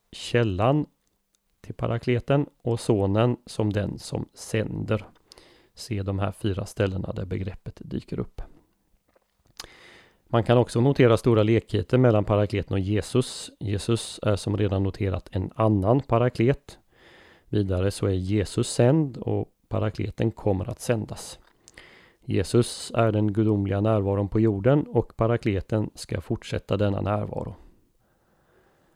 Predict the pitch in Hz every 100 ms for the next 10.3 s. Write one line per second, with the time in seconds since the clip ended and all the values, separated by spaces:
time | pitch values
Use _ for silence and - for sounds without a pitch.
0 | _ - 117 113 - 113 - 110 107 107
1 | 101 98 98 104 104 117 104 110 160 -
2 | 110 101 110 143 139 131 131 127 165 -
3 | - 143 143 151 - 113 92 95 101 -
4 | - 113 - 117 117 127 120 - 107 -
5 | - 120 - 156 - - _ _ _ _
6 | _ _ - - - - _ _ _ 117
7 | 113 117 113 131 107 101 104 104 113 -
8 | 95 117 107 123 139 - - 110 104 -
9 | 107 104 117 98 - 98 - - - -
10 | 131 110 143